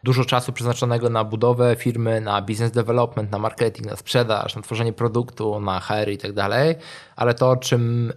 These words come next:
Ramit mówi, ja też dopiero w tej chwili do tego dorastam, że firma może poczekać. Dowolny element w firmie poczeka jeden dzień, klient poczeka jeden dzień i tak dalej, ale są pewne aspekty jak duchowość, em, kwestie związane z rodziną, kwestie związane z relaksem,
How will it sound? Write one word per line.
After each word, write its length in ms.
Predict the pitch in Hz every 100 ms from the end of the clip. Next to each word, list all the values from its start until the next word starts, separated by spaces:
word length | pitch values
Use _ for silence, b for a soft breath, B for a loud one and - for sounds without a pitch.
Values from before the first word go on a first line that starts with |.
| -
Ramit 300 | 131 147 131
mówi, 240 | 127 135 127
ja 160 | 127
też 200 | 123 139
dopiero 380 | 127 131 127 120
w 80 | -
tej 140 | 123
chwili 220 | 120 123
do 80 | 123
tego 240 | 117 110 107
dorastam, 560 | 107 117 110 117 117
że 320 | 110 117 117 - B B
firma 440 | - 165 151 143 135
może 260 | 123 120
poczekać. 580 | 117 120 - - - -
Dowolny 380 | 120 131 180 175
element 320 | 165 160 151
w 20 |
firmie 340 | 151 156 147 135
poczeka 340 | 135 123 120
jeden 220 | 113 113
dzień, 280 | 120 135 131
klient 380 | 123 - 135 123
poczeka 360 | 120 - 120 113
jeden 240 | 117 113
dzień 300 | 117 113 113
i 40 | -
tak 180 | 110
dalej, 360 | 107 113 147 175 175 B B
ale 200 | 131 131
są 240 | 139 139
pewne 280 | 131 127 123
aspekty 640 | 120 - 123 120 - 117 110
jak 460 | 98 101 85 - 107 113
duchowość, 1000 | 110 - 120 110 110 104 101 - - 104
em, 640 | 101 98 98 95 92 95 104 110 110 101 -
kwestie 260 | - 120
związane 340 | 120 113 113 107
z 60 |
rodziną, 460 | 117 113 120 120 110
kwestie 280 | - 110 -
związane 260 | 113 113
z 60 | 110
relaksem, 680 | 113 117 117 - 117 117